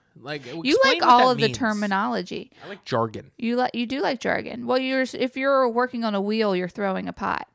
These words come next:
Speaker 1: It's crazy, man. It, they, they do make pottery l-, seem as though it's not, like, for old ladies. You know?
Speaker 2: Pottery's awesome.
Speaker 1: They, they make it seem like it's cool.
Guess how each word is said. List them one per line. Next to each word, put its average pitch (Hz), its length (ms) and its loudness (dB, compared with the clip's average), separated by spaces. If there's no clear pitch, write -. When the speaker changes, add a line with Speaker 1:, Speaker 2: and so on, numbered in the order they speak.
Speaker 1:
It's - 100 -20
crazy, 131 340 -8
man. 101 200 -14
It, 165 160 -14
they, 190 120 -10
they 208 200 -4
do 359 280 -4
make 508 280 -4
pottery 190 880 0
l-, 180 200 0
seem 190 480 0
as 151 220 0
though 135 260 2
it's 127 200 -4
not, 131 280 0
like, 123 240 -4
for 123 220 -4
old 113 300 -6
ladies. 98 760 -12
You 143 120 -6
know? 294 60 4
Speaker 2:
Pottery's 339 440 0
awesome. 190 420 0
Speaker 1:
They, 175 120 0
they 180 140 0
make 208 200 -2
it 226 80 -8
seem 202 240 -4
like 165 160 0
it's 127 160 -8
cool. 123 640 -6